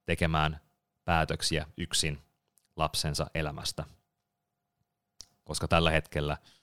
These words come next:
vaikka laki toisin sanoo, niin käytännössä lakia ei toteuteta Suomessa niin kuin se on kirjoitettu, vaan sitä toteutetaan ja sovelletaan edelleenkin vanhoilla metodeilla, jossa äiti nostetaan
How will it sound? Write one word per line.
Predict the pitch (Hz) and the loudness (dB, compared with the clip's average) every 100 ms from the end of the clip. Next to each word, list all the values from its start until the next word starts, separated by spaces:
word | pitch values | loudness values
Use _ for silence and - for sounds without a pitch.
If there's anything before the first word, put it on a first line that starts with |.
| _ _ _ _ _ _ | _ _ _ _ _ _
vaikka | 78 - 85 | -4 2 4
laki | 87 - | 4 6
toisin | 101 101 85 | 8 8 6
sanoo, | - 92 82 76 - _ _ | 6 6 6 2 -2 _ _
niin | 76 78 76 | -10 -8 2
käytännössä | 85 80 76 73 - 78 - - _ | 2 4 -2 0 0 0 -4 -20 _
lakia | 92 90 90 82 | 0 2 4 2
ei | 80 | 2
toteuteta | 87 92 85 - 78 | 2 2 2 0 -4
Suomessa | - 82 78 73 - 76 - - - - _ _ | -2 0 0 0 0 -2 -8 -20 -20 -20 _ _
niin | 82 | -6
kuin | 76 - | -4 -2
se | |
on | 78 | -2
kirjoitettu, | - 92 85 73 76 - - - _ - | 4 6 6 4 0 -2 -8 -8 _ -8
vaan | 76 73 71 71 73 _ _ _ | -2 -2 -2 -8 -12 _ _ _
sitä | - 78 73 | -4 -2 -2
toteutetaan | 73 82 - 78 76 - 73 | 0 0 2 0 -2 -4 -4
ja | 71 | 0
sovelletaan | 87 73 73 76 80 76 76 - _ _ _ _ | 2 2 -2 -2 -2 -2 -4 -10 _ _ _ _
edelleenkin | 78 80 87 78 78 76 76 76 71 _ - | 0 4 4 4 2 0 -4 -4 -8 _ -2
vanhoilla | 85 78 80 76 | 2 4 2 4
metodeilla, | 90 85 78 76 71 78 - _ | 2 2 2 2 0 -6 -10 _
jossa | 78 - 85 | -6 -2 0
äiti | 78 80 73 | 0 0 -4
nostetaan | - 76 78 76 | -6 -4 -4 -4